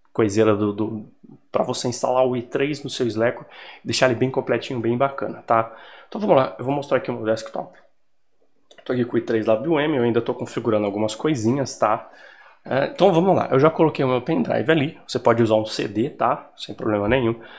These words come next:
Primeiro, tudo que a gente vai fazer vai ser no terminal, então se você não gosta de terminal, provavelmente você não gosta de Linux, mas tudo bem, vamos lá. Ah, eu vou abrir aqui o meu terminal, só pra vocês verem o que tá de diferente. Eu estou usando o R X V T Terminal, que é um terminal maravilhoso, ele é muito leve, muito simples,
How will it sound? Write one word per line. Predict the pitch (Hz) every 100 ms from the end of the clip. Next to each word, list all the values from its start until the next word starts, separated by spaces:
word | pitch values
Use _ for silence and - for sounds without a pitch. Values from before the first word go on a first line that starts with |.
| - - -
Primeiro, | 165 202 - - -
tudo | 277
que | -
a | 220
gente | 208
vai | 196
fazer | 180 165
vai | 185 175
ser | -
no | 165
terminal, | 175 214 190 107
então | 101 -
se | 120
você | 131 123
não | 139
gosta | 117 117 131
de |
terminal, | 120 160 160 147 165 180 - - -
provavelmente | - 135 139 131 127
você | 139 -
não | 139
gosta | 131 127
de | 139
Linux, | 151 110 101 -
mas | 277
tudo | - 240
bem, | 135 -
vamos | 175 277
lá. | - - - - - - - - _
Ah, | - 160 170 - - _ _ _ -
eu | -
vou | 185
abrir | 160
aqui | 143
o | 131
meu | 113
terminal, | 113 139 165 123 131 -
só | - 123
pra | 123
vocês | 117 - 104
verem | 101 110 107 - -
o | -
que | - -
tá | 107
de | 104
diferente. | 101 101 135 120 113
Eu |
estou | 113 123
usando | 110 104 110 107 107 - -
o | 127
R | 117 113 113
X | 104 - - 101
V | 104
T | 101 - 113
Terminal, | - 127 143 135
que | 127
é | 117
um |
terminal | 131 120 107
maravilhoso, | 104 101 101 127 165 127 107 104 107
ele | 107
é |
muito | 110 117 117 147 269 185
leve, | 120 107 113 123
muito | 117 120 123 139 247 330 170
simples, | - - 123 131 160 -